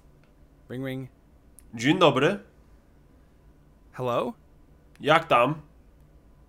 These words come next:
Speaker 1: Uh, h-, hello, who is this?
Speaker 2: Uh,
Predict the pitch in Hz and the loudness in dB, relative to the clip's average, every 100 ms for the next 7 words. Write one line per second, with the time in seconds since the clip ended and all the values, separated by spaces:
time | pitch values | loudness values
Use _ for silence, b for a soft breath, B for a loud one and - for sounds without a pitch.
0 | - _ - - - 143 - - 170 180 | -20 _ -20 -20 -16 -16 -16 -12 -4 -2
1 | 175 196 208 165 110 - - _ _ _ | -2 0 -2 -2 -12 -12 -20 _ _ _
2 | _ - b b _ - 123 123 120 | _ -20 b b _ 2 6 6 4